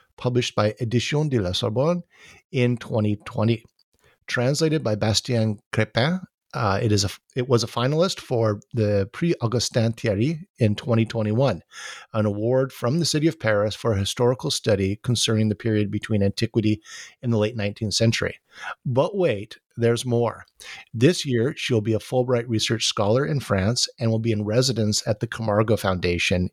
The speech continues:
in beautiful, stunning Cassis.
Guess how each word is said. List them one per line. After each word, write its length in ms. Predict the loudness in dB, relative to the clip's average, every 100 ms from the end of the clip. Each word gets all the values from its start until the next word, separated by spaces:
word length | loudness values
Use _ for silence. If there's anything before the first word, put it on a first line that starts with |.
| 0
in 280 | 2 2 -2
beautiful, 720 | -8 -2 2 2 2 -2 -4 _
stunning 580 | -4 -2 0 2 0 -4 -12 -18 -18 -8 0
Cassis. 540 | 0 2 0 0